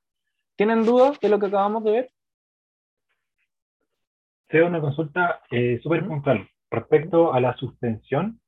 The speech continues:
Speaker 2: cuando estudiábamos prescripción extintiva, no se mencionaba la herencia yacente. Yo entiendo que esto es porque la, aquí lo estudiamos desde la perspectiva de las cosas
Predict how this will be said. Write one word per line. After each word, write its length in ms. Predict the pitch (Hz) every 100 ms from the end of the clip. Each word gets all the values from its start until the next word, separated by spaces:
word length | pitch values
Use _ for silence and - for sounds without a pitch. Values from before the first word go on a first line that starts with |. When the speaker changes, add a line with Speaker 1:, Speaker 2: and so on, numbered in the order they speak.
| _ _ _ _ _ _ -
Speaker 2:
cuando 240 | 131 131
estudiábamos 640 | 117 127 127 147 175 165 -
prescripción 1200 | 143 - 120 - - 151 151 151 147 143 135 139 -
extintiva, 1000 | 123 - - 113 104 - 135 170 214 -
no 200 | 120 143 143
se 80 |
mencionaba 580 | 175 151 143 120 127 160
la 100 | 156
herencia 380 | 147 165 165 156
yacente. 560 | 147 156 151 190 202 - -
Yo 120 | 117
entiendo 260 | 147 156 143
que 80 | 143
esto 120 | 165
es 80 | 147
porque 320 | 135 - 123
la, 180 | 123 120 _ _
aquí 180 | 120 120
lo 60 | 143
estudiamos 320 | 147 143 139
desde 100 | 127
la 60 |
perspectiva 420 | 117 107 - 135 131
de 60 |
las 120 | 113 -
cosas 440 | - 143 143 175